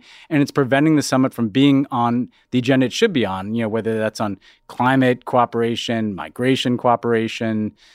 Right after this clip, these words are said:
you know, actually trying to support, um, democratic rights and human rights across the region. It, it, we're, we're, because our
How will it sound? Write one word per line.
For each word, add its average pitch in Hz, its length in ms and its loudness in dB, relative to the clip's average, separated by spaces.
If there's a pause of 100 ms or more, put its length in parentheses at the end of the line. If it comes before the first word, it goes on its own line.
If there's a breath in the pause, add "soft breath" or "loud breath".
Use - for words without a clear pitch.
(120 soft breath)
you 107 100 -6
know, 107 120 -6
actually 139 380 2
trying 131 340 2
to 127 60 0
support, 127 520 0 (420 soft breath)
um, 117 480 2
democratic 123 560 0 (220)
rights 120 420 -2
and 120 420 -6
human 120 200 0
rights 120 240 0
across - 280 -2
the 120 80 -2
region. 117 440 0 (480 soft breath)
It, 147 120 -6
it, - 160 -14
we're, 147 160 4
we're, 147 300 4 (640 loud breath)
because 160 520 0
our 143 300 0